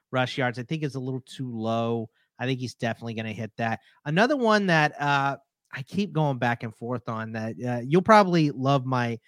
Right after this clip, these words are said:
how granular I'm getting here with this, is, uh, Gabe Davis, um,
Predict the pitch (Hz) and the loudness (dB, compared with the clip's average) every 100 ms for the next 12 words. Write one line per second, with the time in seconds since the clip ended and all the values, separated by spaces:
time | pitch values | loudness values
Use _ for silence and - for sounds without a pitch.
0 | _ _ 143 139 131 135 135 127 113 107 | _ _ -4 -2 -4 -2 -4 -4 -4 -6
1 | - _ _ - 131 131 147 139 123 113 | -8 _ _ -6 -4 0 0 0 -4 -4
2 | 104 107 - 107 104 - 123 123 117 110 | -4 -8 -8 -8 -8 -14 -4 -2 -2 -6
3 | _ _ _ 135 127 156 202 185 180 180 | _ _ _ -10 0 4 4 4 2 2
4 | 170 156 - - _ 131 127 127 123 120 | 2 0 -2 -10 _ 2 4 4 2 -2
5 | 120 | -8